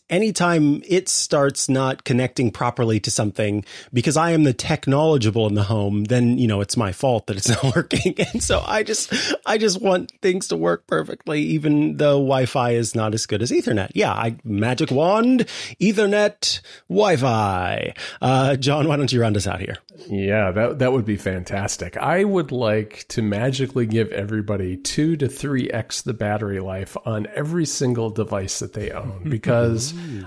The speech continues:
Speaker 2: I feel like all I do all day is plug things in. <laughs> And, and that's it. I mean, it's a really simple one. I don't wanna have to charge my devices nearly as much as I do. So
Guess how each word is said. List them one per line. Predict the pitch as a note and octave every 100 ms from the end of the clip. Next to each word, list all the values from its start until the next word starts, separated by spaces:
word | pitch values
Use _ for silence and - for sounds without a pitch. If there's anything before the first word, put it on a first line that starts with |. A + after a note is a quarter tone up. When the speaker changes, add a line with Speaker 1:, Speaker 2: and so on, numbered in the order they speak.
| D#2+
Speaker 2:
I | B2 D#3
feel | E3+ F#3+ F3
like | C#3+ B2 - -
all | A#2 B2+ C3
I | C3
do | A#2 G#2 B2
all | B2 C3
day | C3 C#3 D3+ - _
is | - G#2
plug | - - A2 G2+
things | G#2+ G2+ F#2 G2
in. | G2+ F2 D#2+ - -
<laughs> | - - C3+ -
And, | C#3 C3+ A#2+ - - -
and | -
that's | F3 G#3 -
it. | G3+ -
I | A2
mean, | A#2+
it's | B2+ B2
a |
really | B2+ C#3 D3+
simple | C#3 F3 C#3 A2+
one. | F#2+ F2
I | G#2
don't | A2 C3+
wanna | C#3+ C3
have | B2 A#2
to | -
charge | A#2 B2+ A#2+ A2+ A#2
my | A2+
devices | A2 G2 G2 - G2 F2+ - - _
nearly | - G#2+ A2 A#2
as | A2 G2+
much | G#2+ G2 A2
as | G2
I | G2
do. | F#2+ F#2 F2
So | - - F#2